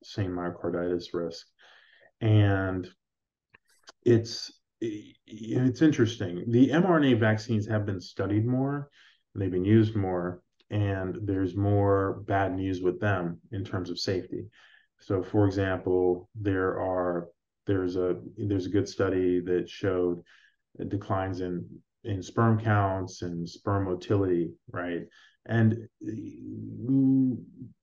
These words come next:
the authors describe the changes as temporary, but really when you look at the data in, that they presented, it's not clear,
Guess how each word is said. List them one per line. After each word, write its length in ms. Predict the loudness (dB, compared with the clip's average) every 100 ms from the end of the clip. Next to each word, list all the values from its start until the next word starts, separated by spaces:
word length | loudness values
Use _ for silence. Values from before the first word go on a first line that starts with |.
| _
the 180 | -4 2
authors 600 | 4 4 4 6 6 6
describe 500 | 2 0 0 2 2
the 80 | 0
changes 500 | -2 -2 0 -2 -4
as 200 | -6 -8 _ _ _ _ _ _
temporary, 920 | -2 -2 4 4 6 6 4 2 -2 -14 _ _
but 180 | 2 4
really 320 | 6 6 8
when 140 | 6 4
you 120 | 4
look 140 | 2 -2
at 60 |
the 180 | -6 -8 -10 0
data 540 | 4 6 4 2 -2 -4
in, 160 | -6
that 140 | -8 -4
they 140 | -4
presented, 540 | -2 -2 2 2 2 -2
it's 200 | -2 -2
not 200 | -2 -2
clear, 520 | 0 2 2 -2